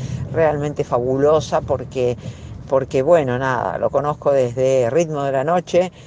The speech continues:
participé de todos los formatos, como dijiste, el Bailando, el Cantando, el único que no estuve es en el Patinando.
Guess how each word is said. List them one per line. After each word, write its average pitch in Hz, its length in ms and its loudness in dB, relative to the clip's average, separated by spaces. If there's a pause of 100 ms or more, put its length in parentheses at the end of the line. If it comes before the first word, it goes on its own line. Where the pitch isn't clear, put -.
(200)
participé 120 640 -4
de 120 100 0
todos 131 160 0
los 123 100 0
formatos, 135 460 -2
como 123 220 -6
dijiste, 127 460 -4
el 120 40 -2
Bailando, 123 480 -2
el 127 100 -2
Cantando, 131 540 -2 (300)
el 160 140 2
único 190 260 4
que 160 60 4
no 156 100 -4
estuve 180 240 -2
es 170 140 -6
en 151 100 -2
el 135 100 -4
Patinando. 113 680 -2